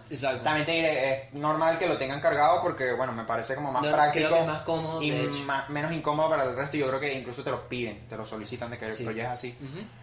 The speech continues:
Speaker 2: Este,
Speaker 1: Esa es la única condición, creo yo.
Speaker 2: y es lo más cercano que yo he visto últimamente a eso, pues, de ver,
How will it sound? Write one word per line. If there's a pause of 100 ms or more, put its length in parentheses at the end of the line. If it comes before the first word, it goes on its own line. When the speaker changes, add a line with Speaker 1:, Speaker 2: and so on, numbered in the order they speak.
Speaker 2:
Este,
Speaker 1:
Esa
es
la
única
condición,
creo
yo.
Speaker 2:
y (420)
es
lo
más
cercano
que
yo
he
visto
últimamente
a
eso,
pues,
de
ver,